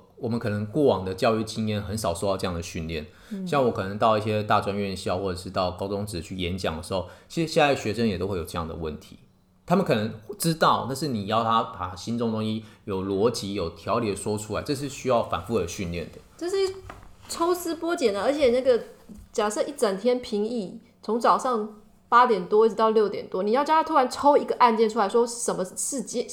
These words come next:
Speaker 2: 他说了什么话，或发生什么事情，让我觉得他应该是故意，其实蛮困难的吧？
Speaker 1: 我觉得蛮困难，所以我觉得其实这反而是司法院要去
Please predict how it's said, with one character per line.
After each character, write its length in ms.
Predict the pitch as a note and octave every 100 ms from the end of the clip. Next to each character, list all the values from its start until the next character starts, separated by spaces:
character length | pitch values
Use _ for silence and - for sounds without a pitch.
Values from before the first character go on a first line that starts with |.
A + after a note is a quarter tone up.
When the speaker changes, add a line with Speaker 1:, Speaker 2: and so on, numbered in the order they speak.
| -
Speaker 2:
他 140 | C#4
说 160 | C#4+ C#4
了 60 | A#3+
什 120 | F#3
么 80 | F3
话， 300 | - G#3 G#3+
或 100 | A#3+
发 160 | A#3+
生 120 | A#3
什 120 | A3 D#3
么 60 |
事 80 | -
情， 120 | G3+
让 160 | B3 A3+
我 220 | D#3 -
觉 160 | - G3
得 80 | F#3+
他 180 | G3
应 120 | G3+ G#3+
该 160 | G3
是 80 | F#3+
故 260 | - F3+ E3
意， 120 | - - -
其 120 | -
实 60 | B3+
蛮 180 | G#3+ G3
困 220 | - G#3+
难 160 | - -
的 60 |
吧？ 60 | -
Speaker 1:
我 40 |
觉 80 | F3
得 60 | D#3
蛮 100 | C3
困 160 | D#3
难， 100 | A#2
所 120 | A2
以 20 | F#3+
我 100 | A#2
觉 120 | B2+
得 80 | B2
其 180 | -
实 100 | G#2
这 160 | G#2+ D3
反 220 | G#2+ F2+
而 80 | F2
是 140 | F2
司 180 | G#2+ -
法 140 | A2 F#2+
院 100 | G2+
要 80 | F#2+
去 280 | G#2 F#2+